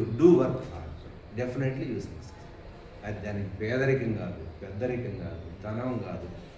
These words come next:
ఇది ఏది కాదు, ఏది కాదు. ఒక్క నమ్మకం, మన మీద మనకు నమ్మకం ఉంటే మనం డెఫినెట్‌గా సక్సెస్ అవుతాం. ఆ పేదరికం నుంచి వచ్చాము, ప్రైవేట్ కాలేజీలో చదువుతున్నాము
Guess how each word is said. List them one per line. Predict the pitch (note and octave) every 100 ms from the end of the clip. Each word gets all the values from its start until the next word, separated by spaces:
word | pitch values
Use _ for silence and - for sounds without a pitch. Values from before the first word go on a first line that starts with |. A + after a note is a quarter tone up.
| - - G#2
ఇది | G#2 C3+
ఏది | D#3+ F3+ F3
కాదు, | C3+ - - - - - - - - C3
ఏది | D3+ D#3+ -
కాదు. | - - - - - - - - - - G#2+
ఒక్క | G2+ G#2+ G#2
నమ్మకం, | G#2+ B2 B2 A#2+ - - - - - G#2
మన | B2 C3 B2+
మీద | C3+ C3 A2
మనకు | G2+ -
నమ్మకం | G2 G2+ G2+ F2+
ఉంటే | F#2 F2 - - - - -
మనం | G2+ F#2+ F2+
డెఫినెట్‌గా | B2 C3 C#3 - D#3 G3 - - - - -
సక్సెస్ | A2 G2 G2 F2+
అవుతాం. | E2+ D#2+ - - - - - - G2
ఆ | G2 F#2 G2
పేదరికం | A2+ C3 C#3 C3+ C3 B2+ B2+
నుంచి | A#2+ A#2
వచ్చాము, | G#2+ A2+ G2+ G#2+ G#2 - - - - A#2+
ప్రైవేట్ | B2+ D3 D#3 D3+ -
కాలేజీలో | B2+ C3+ C#3 C#3 C3 B2
చదువుతున్నాము | A#2+ A2+ A2 G#2 G2+